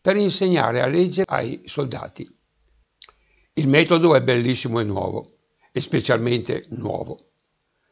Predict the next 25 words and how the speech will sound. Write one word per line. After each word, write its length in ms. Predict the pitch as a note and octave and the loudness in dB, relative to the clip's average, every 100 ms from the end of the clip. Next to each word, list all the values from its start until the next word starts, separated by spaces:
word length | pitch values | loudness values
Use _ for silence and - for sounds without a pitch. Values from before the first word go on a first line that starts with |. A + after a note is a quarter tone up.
| _ | _
L'inventore 680 | C#3+ D3 C#3+ C3 C#3+ C3+ C3 | 0 2 2 2 2 2 0
di 140 | B2 | 2
esso 280 | C#3+ F#3 E3+ | 2 2 0
ha 60 | C#3 | 0
trovato 800 | B2+ B2 A#2+ G#2+ - - - - _ _ _ _ | 0 2 2 2 -2 -8 -8 -12 _ _ _ _
le 320 | A#2+ D#3 F3 | 0 4 6
denominazioni 1200 | B2+ C#3+ C#3+ C#3 C3 B2+ B2 - D3 D3 C3 A2+ | 6 2 2 0 0 0 -4 -2 2 2 2 -2
nuove 680 | A2 A#2 D#3 F#3+ F#3+ F#3+ F3 | -2 0 2 2 0 -2 -4
delle 320 | A#2+ B2 A#2+ | -4 -2 0
lettere 460 | A#2+ D3 D#3+ D#3 C#3+ | 2 0 0 -2 0
dell'alfabeto 1000 | C3+ C3 A#2+ C3+ C3 D#3+ G#3 - F3+ F3+ - _ _ _ _ _ | 2 0 0 -2 -2 -4 -4 -2 -4 -4 -14 _ _ _ _ _
di 240 | B2+ D3 | -2 -2
guisa 760 | C#3 D#3 D#3 B2 A2+ D3 D3 - | 0 0 0 0 0 0 -2 -6
che 180 | - C#3+ | -6 0
la 160 | C3+ C3 | 2 2
parola 640 | D3 D3 F3+ F#3+ E3 C3+ | 4 6 6 6 4 0
che 220 | - D3+ | 0 2
rappresenta 1160 | C3 C3 C3+ C3+ C3+ F3 F#3 - E3 D#3+ - _ | 2 0 -2 -2 0 0 0 -2 -2 -2 -6 _
l'alfabeto, 1120 | C#3 C#3+ C#3 - C#3 C#3 C3 A#2 E3+ C4 - _ _ _ _ | -2 0 0 -2 -4 -2 -4 -4 -6 -6 -12 _ _ _ _
mentre 580 | D3 D3+ F3+ F3 D3+ C3+ | -2 4 4 4 0 -2
vi 180 | A#2 B2+ | -2 0
dà 180 | C3+ D3 | 2 2
il 120 | C#3+ | 2
linguaggio 600 | C3 B2+ B2+ D3+ C3+ C3+ | 0 -2 2 2 2 -2
figurativo, 960 | G#2+ B2+ A#2+ A#2+ B2+ F#3+ G3 F#3+ - | -4 -6 -4 -4 -4 -4 -2 -2 -6